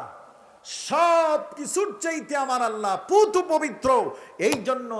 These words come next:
সূরা শুরুতেই সুবহানাক শব্দ উল্লেখ করেছেন। সুবহানাল্লাহ। এই পৃথিবীর মানুষ মেরাজকে বিশ্বাস করত না।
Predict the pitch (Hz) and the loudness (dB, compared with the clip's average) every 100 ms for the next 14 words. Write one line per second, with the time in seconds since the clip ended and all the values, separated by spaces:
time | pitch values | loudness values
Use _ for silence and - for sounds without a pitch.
0 | 190 - 196 202 185 - 359 330 185 254 | -8 -4 0 0 -4 -4 -4 -4 -4 -8
1 | 208 - 226 226 185 160 - 254 262 233 | -8 -8 -6 -2 -2 -2 0 2 2 2
2 | 220 202 165 - 160 135 143 135 123 - | -2 -6 -10 -10 -12 -8 -6 -6 -6 -4
3 | 117 107 113 107 - 117 104 98 - - | -4 -4 -8 -8 -4 -2 -2 -4 -12 -16
4 | - - - - - - - - - - | -16 -16 -14 -12 -12 -12 -14 -18 -20 -20
5 | - - _ _ _ _ _ _ _ _ | -20 -20 _ _ _ _ _ _ _ _
6 | _ _ _ _ _ _ _ _ _ _ | _ _ _ _ _ _ _ _ _ _
7 | _ - 214 220 165 175 226 208 156 147 | _ -10 -8 -8 -14 -14 -12 -12 -12 -12
8 | 190 226 - - - _ _ _ _ _ | -14 -18 -20 -20 -20 _ _ _ _ _
9 | _ _ _ _ 127 170 160 147 - 156 | _ _ _ _ -14 -10 -8 -8 -10 -14
10 | 135 - 151 - 123 - 104 98 | -14 -16 -16 -16 -16 -16 -18 -20